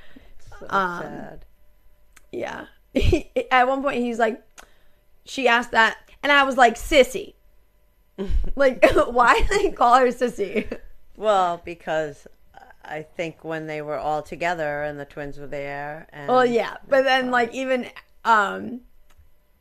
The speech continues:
Speaker 2: Leah was like, "Where did you get that information from?" or something. She's like, "Sissies."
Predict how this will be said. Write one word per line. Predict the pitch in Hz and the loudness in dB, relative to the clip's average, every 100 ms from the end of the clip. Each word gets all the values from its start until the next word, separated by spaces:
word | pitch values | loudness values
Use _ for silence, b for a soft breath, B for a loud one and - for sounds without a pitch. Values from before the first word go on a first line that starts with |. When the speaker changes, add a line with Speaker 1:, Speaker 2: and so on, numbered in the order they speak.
| _ - | _ -8
Speaker 2:
Leah | 247 269 262 | -4 2 2
was | 247 | 2
like, | 220 214 | -4 -4
"Where | 214 247 | 0 0
did | 269 262 | 0 -4
you | 262 | -4
get | 240 254 | -2 0
that | 262 - | 0 0
information | 226 233 247 247 233 | -4 -4 -4 -4 -6
from?" | 220 | -6
or | |
something. | 214 226 214 | -6 -6 -8
She's | - 240 | -4 -2
like, | 240 - - | -2 -4 -20
"Sissies." | - 285 269 269 294 294 | -8 -6 -4 -2 -4 -4